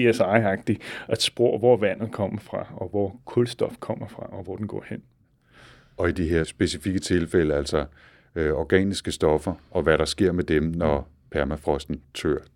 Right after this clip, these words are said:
Speaker 2: Det, det er sådan den korte one-liner, kan man sige,
Speaker 1: Ja.
Speaker 2: øh, beskrivelse af dit projekt, ikke?
Speaker 1: Det er det netop. Øhm, hvor meget kulstof er der? Det flytter sig fra at være frosset på land, til at komme ind i vandløbene, ind i floderne. Der er nogle store floder oppe i Arktis.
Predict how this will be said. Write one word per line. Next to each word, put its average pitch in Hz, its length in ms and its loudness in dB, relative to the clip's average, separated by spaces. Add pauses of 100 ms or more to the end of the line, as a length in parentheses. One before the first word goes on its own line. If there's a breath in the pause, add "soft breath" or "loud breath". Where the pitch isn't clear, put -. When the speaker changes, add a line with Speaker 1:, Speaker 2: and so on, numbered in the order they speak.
Speaker 2:
Det, 85 300 4
det 98 80 6
er 87 40 4
sådan 87 180 0
den 73 240 0
korte 80 380 2
one-liner, 76 580 0
kan 73 160 -4
man 69 120 -6
sige, 73 320 -10 (180)
Speaker 1:
Ja. 143 80 -8
Speaker 2:
øh, 69 280 -4
beskrivelse 78 520 -4
af 67 80 -4
dit 73 140 -12
projekt, - 400 -8
ikke? 104 120 -8 (520 loud breath)
Speaker 1:
Det 135 80 6
er 120 60 8
det 127 140 4
netop. 107 420 -2
Øhm, 104 400 2
hvor 101 220 -4
meget 131 220 2
kulstof 123 480 2
er 104 140 6
der? 139 140 0 (140)
Det - 80 0
flytter 120 280 2
sig 120 180 0
fra 95 180 0
at 87 100 -4
være 92 200 2 (500)
frosset 95 360 0
på - 120 -6
land, 95 240 2 (500 loud breath)
til - 120 0
at 92 80 2
komme 98 240 2
ind 104 120 0
i 104 100 2
vandløbene, 120 680 4
ind 113 240 4
i 95 240 2
floderne. 135 520 4 (100)
Der 110 80 2
er 113 40 6
nogle 78 220 -2
store - 400 2
floder 107 340 2
oppe 95 160 -6
i - 20 -2
Arktis. - 420 -10